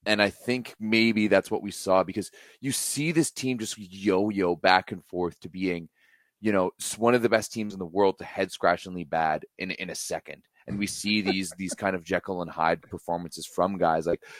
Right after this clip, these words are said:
Boyer, uh, and, and Clevenot. But they're both world-class guys who we expect to bounce back at any second. Maybe not Boyer. He's obviously been struggling in the past number of the past years, both with the national team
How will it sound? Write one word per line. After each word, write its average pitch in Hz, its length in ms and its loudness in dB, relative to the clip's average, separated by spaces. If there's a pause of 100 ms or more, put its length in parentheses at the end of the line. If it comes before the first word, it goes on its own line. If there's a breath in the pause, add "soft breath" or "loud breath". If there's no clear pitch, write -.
(140 loud breath)
Boyer, 92 560 2 (240 soft breath)
uh, 85 360 6
and, 90 280 -2
and 90 240 -6 (180)
Clevenot. 82 440 -4 (240)
But 113 160 4
they're 117 280 8
both 139 280 10
world-class 110 720 2
guys 101 320 6
who - 80 -10
we 95 60 -4
expect - 340 0
to 98 80 -4
bounce 87 240 -2
back 85 260 0
at 82 80 -4
any 80 140 -8
second. 76 380 -10 (180 soft breath)
Maybe 139 180 10
not 135 200 6
Boyer. 113 400 4
He's 107 180 0
obviously 101 300 0
been 92 120 -10
struggling 95 400 0
in 92 60 -8
the 92 60 -10
past 90 300 -2
number 92 140 -4
of 85 60 -6
the 92 100 -2
past 90 160 -4
years, 95 180 -2
both 92 260 0
with 98 120 -6
the 90 140 -6 (120)
national 90 440 -2
team 90 240 -10